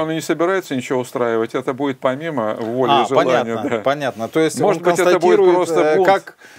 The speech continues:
Speaker 1: Может,
Speaker 2: М.
Speaker 1: это будет просто бунт. Э, тут можно спорить о терминах, но ощущение он передал достаточно точно, э, что, в общем-то,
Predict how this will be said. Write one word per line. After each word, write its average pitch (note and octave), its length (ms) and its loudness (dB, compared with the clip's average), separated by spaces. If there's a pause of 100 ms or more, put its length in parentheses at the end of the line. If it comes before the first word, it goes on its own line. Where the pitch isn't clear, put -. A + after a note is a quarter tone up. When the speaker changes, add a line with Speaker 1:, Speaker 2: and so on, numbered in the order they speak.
(160)
Speaker 1:
Может, E3 300 -2
Speaker 2:
М. F3+ 60 0
Speaker 1:
это E3+ 140 0
будет E3 260 0
просто E3 340 -2
бунт. C#3 360 -6
Э, A#2 280 2
тут C#3 160 -6
можно C3+ 300 -2
спорить C3 340 -4
о C3 100 -2
терминах, C3 460 -4 (360)
но C3+ 500 -2
ощущение E3 640 -4
он D3+ 180 -2
передал C3+ 380 -2
достаточно C3 560 -6
точно, G2 460 -8 (680)
э, A2 180 -6
что, A2+ 720 -2
в A#2 60 -4
общем-то, C3+ 360 -8